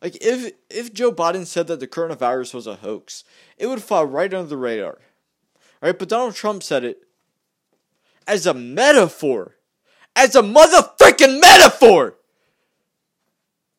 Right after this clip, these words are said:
and the Democrats go wild, go freaking ballistic, have a field day with that. Listen, immediately after, if you actually watch the full clip,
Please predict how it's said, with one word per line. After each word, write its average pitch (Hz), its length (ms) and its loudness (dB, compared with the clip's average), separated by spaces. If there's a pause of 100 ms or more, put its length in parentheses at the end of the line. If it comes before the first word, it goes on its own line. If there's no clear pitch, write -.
and 170 160 -10
the 160 60 -10
Democrats 160 580 -6 (480)
go 208 460 8
wild, 165 720 4
go 214 180 2
freaking 196 420 -6
ballistic, 143 540 -4
have 185 160 -2
a 147 80 -6
field 226 400 -2
day 156 140 -4
with 123 180 -8
that. 113 240 -8 (320)
Listen, 240 400 -6 (500)
immediately 269 720 -6
after, 214 380 -4
if 147 160 -8
you 269 180 -10
actually 220 360 -8
watch 165 380 -4
the 165 120 -8
full 196 340 -6
clip, 135 460 -8